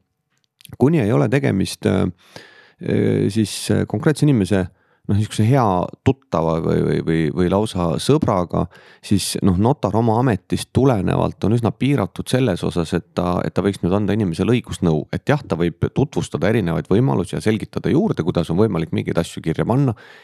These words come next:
milliseid väljundeid, äh, pärimisseadus ette näeb, äh,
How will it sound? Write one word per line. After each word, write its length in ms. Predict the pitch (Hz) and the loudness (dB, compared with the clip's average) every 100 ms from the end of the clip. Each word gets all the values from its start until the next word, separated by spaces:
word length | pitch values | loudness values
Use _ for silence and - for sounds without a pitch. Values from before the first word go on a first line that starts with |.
| - | -4
milliseid 480 | 98 120 127 90 90 | 2 4 4 4 0
väljundeid, 800 | 95 131 117 90 85 87 85 - | 0 0 2 2 2 0 0 0
äh, 640 | 85 85 82 85 82 - - - - - | 0 2 2 0 -2 -6 -20 -20 -20 -6
pärimisseadus 720 | 110 113 87 82 95 87 85 - | 0 0 0 0 0 0 0 0
ette 320 | 143 _ 98 | -2 _ 0
näeb, 460 | 92 87 85 - 85 | 2 0 -2 -2 -2
äh, 560 | 82 82 85 85 85 | 0 0 0 0 0